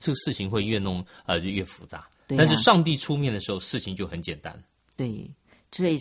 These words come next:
Speaker 2: 神一直在管理，也一直在看着我们所做的每一件事情。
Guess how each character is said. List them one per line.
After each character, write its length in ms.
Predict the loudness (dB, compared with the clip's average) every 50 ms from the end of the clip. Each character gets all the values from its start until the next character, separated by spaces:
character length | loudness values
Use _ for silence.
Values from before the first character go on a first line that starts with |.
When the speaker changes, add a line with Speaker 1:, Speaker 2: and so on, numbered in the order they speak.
| -2 -8 -10
Speaker 2:
神 340 | -4 0 0 2 2 0 -2 -4 -8 _ _
一 100 | -4 -2
直 140 | -2 0 0
在 180 | 2 2 0 0 -4
管 300 | -2 0 0 2 2 0
理， 120 | -2 -2 -4
也 140 | -6 -6 -6 -4
一 80 | -4 -6 -6
直 160 | -6 -8 -4 -2
在 160 | -2 -2 -2 -4 -8 -20 _ _ -10
看 320 | -4 0 2 4 4 4
着 160 | 4 4 2
我 100 | 0 -2
们 140 | -2 -2 -2
所 160 | -4 -4 -6 -8
做 140 | -8 -6 -6
的 120 | -4 -4
每 100 | -4 -4
一 40 | -4 -4
件 160 | -4 -6 -4
事 100 | -6 -6
情。 180 | -6 -6 -8